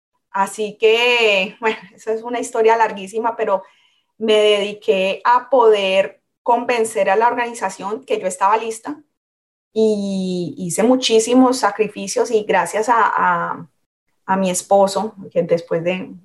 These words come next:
divorcio volví a organizar mi vida y me, me casé con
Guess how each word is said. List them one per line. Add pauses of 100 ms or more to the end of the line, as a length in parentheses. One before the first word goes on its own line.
divorcio
volví
a
organizar
mi
vida
y
me,
me
casé
con